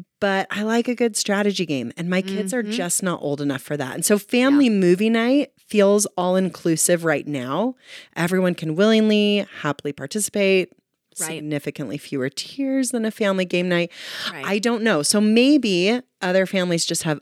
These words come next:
Speaker 1: other activities that
Speaker 2: That's a
Speaker 1: speak
Speaker 2: great
Speaker 1: to them,
Speaker 2: point.
Speaker 1: that bring them together.
Speaker 2: That's a great point. Maybe we're the only ones in a season that are conducive to movie nights. 'Cause if you have
Speaker 1: Mm, mm-hmm,
Speaker 2: babies,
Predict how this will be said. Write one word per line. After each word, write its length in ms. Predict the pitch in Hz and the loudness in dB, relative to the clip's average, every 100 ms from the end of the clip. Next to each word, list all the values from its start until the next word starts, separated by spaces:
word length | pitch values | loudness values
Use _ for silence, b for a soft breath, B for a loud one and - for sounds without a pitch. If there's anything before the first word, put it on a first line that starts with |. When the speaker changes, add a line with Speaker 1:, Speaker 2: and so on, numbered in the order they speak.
| _ | _
Speaker 1:
other 340 | 180 170 196 - | -6 -2 -2 -2
activities 1120 | 170 160 - - 240 185 120 95 117 - - b b b b b | -4 -6 -10 -4 -2 -2 -4 -8 -6 -6 -6 b b b b b
that 140 | - 175 | -6 -2
Speaker 2:
That's 80 | - | -2
a 20 | |
Speaker 1:
speak 120 | 202 226 | -4 -6
Speaker 2:
great 80 | 240 | -4
Speaker 1:
to 60 | |
them, 240 | 170 160 156 | -2 -2 -2
Speaker 2:
point. 60 | |
Speaker 1:
that 160 | 139 - | -4 -4
bring 160 | 151 | -4
them 140 | 147 139 | -2 -4
together. 420 | - 107 - - _ - | -6 -10 -10 -14 _ -10
Speaker 2:
That's 200 | 208 214 | -8 -4
a 20 | |
great 160 | 226 233 | -4 -4
point. 220 | 294 190 B B B | -8 -10 B B B
Maybe 220 | 226 285 | -6 -4
we're 240 | 233 220 285 | -2 0 0
the 60 | |
only 160 | 247 190 | 0 -2
ones 180 | 185 180 | 0 -2
in 60 | 180 | -2
a 100 | 175 | -4
season 380 | - 220 196 | -6 -6 -6
that 80 | 165 | -6
are 100 | 160 | -6
conducive 460 | 156 175 175 214 175 | -8 -10 -10 -10 -12
to 100 | 165 | -12
movie 180 | 151 147 | -14 -12
nights. 220 | - 208 | -12 -10
'Cause 140 | - 185 | -6 -2
if 100 | 190 | -2
you 60 | 208 | -2
have 80 | 190 | -4
Speaker 1:
Mm, 380 | 196 190 175 165 | -4 -4 -4 -6
mm-hmm, 120 | - | -8
Speaker 2:
babies, 560 | 170 214 139 175 190 | -10 -8 -6 -6 -8